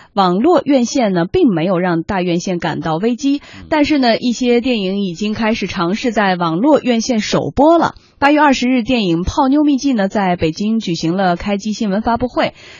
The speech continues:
Speaker 1: 宣布呢，和以往的电影都是先上大荧幕，随后呢，在网络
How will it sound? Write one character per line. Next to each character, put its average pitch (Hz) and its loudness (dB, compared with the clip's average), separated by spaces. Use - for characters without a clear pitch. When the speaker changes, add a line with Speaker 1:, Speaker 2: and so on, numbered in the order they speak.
Speaker 1:
宣 320 2
布 339 4
呢， 226 2
和 247 0
以 269 2
往 220 2
的 190 2
电 269 0
影 185 -2
都 302 2
是 202 0
先 226 -2
上 220 -2
大 247 -4
荧 175 -2
幕， 240 2
随 175 -2
后 349 -2
呢， 196 2
在 175 -2
网 156 -2
络 214 2